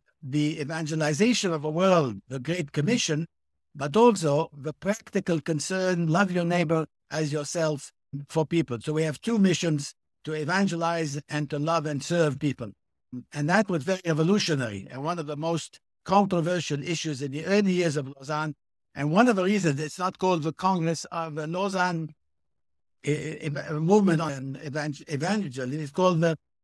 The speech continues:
it was called the Lausanne Congress of Evangelization, meaning it embraced a broader concept than simple telling someone about Jesus verbally.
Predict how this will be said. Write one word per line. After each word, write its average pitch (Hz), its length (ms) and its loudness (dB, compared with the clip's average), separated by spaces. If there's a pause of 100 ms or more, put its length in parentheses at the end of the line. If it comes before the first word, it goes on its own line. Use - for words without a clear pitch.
it 143 140 -8
was 160 160 -6
called 208 240 6
the 175 80 2
Lausanne 185 600 0 (120)
Congress 180 400 0
of 170 180 -6
Evangelization, 165 1160 -2 (380)
meaning 185 420 4
it 160 360 -4
embraced 165 680 0
a 147 80 -4
broader 180 520 6
concept 170 520 -2
than 151 160 -4
simple 196 580 2 (360)
telling 180 260 -2
someone 170 340 -6
about 147 240 -4
Jesus 143 440 0
verbally. 131 460 -6